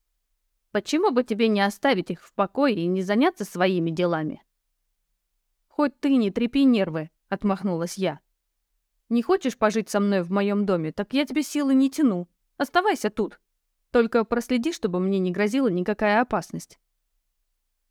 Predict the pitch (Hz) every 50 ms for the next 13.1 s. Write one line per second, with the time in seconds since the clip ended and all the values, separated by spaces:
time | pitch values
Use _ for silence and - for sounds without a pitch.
0 | _ _ - 180 190 185 175 156 139 - 143 139 - - - _ _ _ _ _
1 | _ _ - 190 185 180 175 - 180 165 165 160 - - 190 180 160 147 156 -
2 | _ _ _ _ _ _ _ _ _ _ _ _ _ _ _ _ - 185 196 214
3 | 208 190 208 220 247 269 233 226 226 214 196 - 220 202 - 190 - - 202 196
4 | - 202 208 214 196 175 151 160 160 156 - - _ _ _ _ _ - 269 269
5 | 262 247 - 254 240 247 262 277 262 214 185 180 180 165 _ _ _ _ - 311
6 | 320 294 247 220 202 208 202 208 214 208 208 202 202 196 - - 269 247 196 185
7 | 170 - 208 202 196 185 175 170 - 165 - 165 170 180 180 175 165 165 151 143
8 | - - - - _ _ _ _ _ _ _ _ _ _ _ _ _ _ _ _
9 | _ _ _ _ _ _ _ _ _ _ _ _ _ _ _ _ _ _ _ _
10 | _ _ _ - 277 277 262 247 240 339 370 370 330 277 233 247 240 226 247 302
11 | - - 269 262 - - - 247 247 214 233 285 330 330 226 185 185 240 254 -
12 | - 247 202 214 214 208 208 196 196 208 220 220 202 202 185 170 165 156 151 165
13 | -